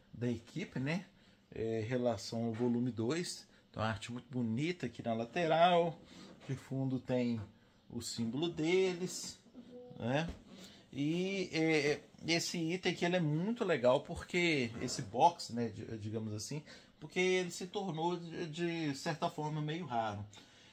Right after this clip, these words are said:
Ele vem com a Gamora do volume dois, o Star-Lord, o Drax, o Rocket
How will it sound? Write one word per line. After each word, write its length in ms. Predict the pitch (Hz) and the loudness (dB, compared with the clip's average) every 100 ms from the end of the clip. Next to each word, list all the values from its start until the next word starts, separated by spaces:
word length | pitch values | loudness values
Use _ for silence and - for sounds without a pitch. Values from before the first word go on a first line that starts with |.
| - - | -20 -4
Ele 320 | 156 175 202 | -2 0 -2
vem 260 | 147 170 156 | 0 -2 -2
com 420 | 160 151 143 135 | -2 2 6 6
a 60 | 135 | 10
Gamora 640 | 151 135 127 139 202 180 | 10 10 8 8 8 6
do 120 | 123 | 2
volume 380 | 123 131 127 131 | 2 4 2 2
dois, 680 | 117 120 190 226 - - - - - - _ - | 2 2 0 -2 -6 -8 -10 -20 -20 -20 _ -8
o 560 | 135 131 123 120 113 101 90 87 - - - _ - - - | -4 0 0 0 0 -2 -6 -10 -20 -20 -20 _ -20 -20 -10
Star-Lord, 1000 | - 139 131 127 131 165 190 190 208 208 - - - | 4 8 8 8 6 6 2 -4 -8 -12 -18 -20 -20
o 140 | - 139 | -2 -2
Drax, 600 | 104 127 151 175 - - | 4 6 8 4 -2 -6
o 80 | 160 | -4
Rocket 840 | 92 127 170 175 190 - 202 208 | 2 2 2 0 -6 -6 -8 -10